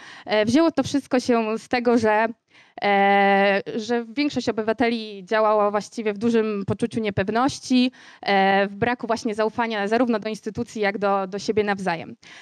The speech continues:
No i, e, mamy pewien zaklęty krąg. Jeżeli Polacy nie wierzą, e, nie wierzą państwu, nie wierzą w to, że in-,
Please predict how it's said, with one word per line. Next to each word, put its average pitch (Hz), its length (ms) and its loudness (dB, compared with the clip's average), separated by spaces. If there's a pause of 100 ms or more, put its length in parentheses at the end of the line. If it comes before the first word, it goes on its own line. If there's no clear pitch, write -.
(120)
No 277 120 2
i, 440 320 2
e, 277 140 4
mamy 320 260 4
pewien 269 380 2
zaklęty 233 460 -4
krąg. 185 440 -4
Jeżeli 233 340 -2
Polacy 220 520 -2
nie 220 140 -4
wierzą, 220 460 2 (360)
e, 196 420 4
nie 220 140 0
wierzą 233 380 2
państwu, 240 420 0
nie 214 120 0
wierzą 208 560 0
w - 100 -16
to, 233 140 -2
że 226 100 -2
in-, 214 260 -8